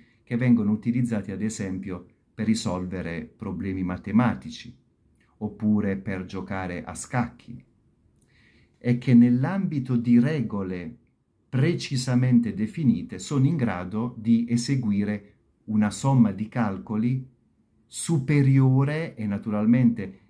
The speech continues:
in termini di velocità e di quantità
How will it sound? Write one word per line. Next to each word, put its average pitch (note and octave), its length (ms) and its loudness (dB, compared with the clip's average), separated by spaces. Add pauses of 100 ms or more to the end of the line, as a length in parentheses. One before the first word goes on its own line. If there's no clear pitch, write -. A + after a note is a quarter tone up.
(100)
in G#2+ 200 -4
termini A2 540 2
di G2 300 -6
velocità G2+ 960 -4 (140)
e G#2 240 -4
di G2 380 -6
quantità A2 960 0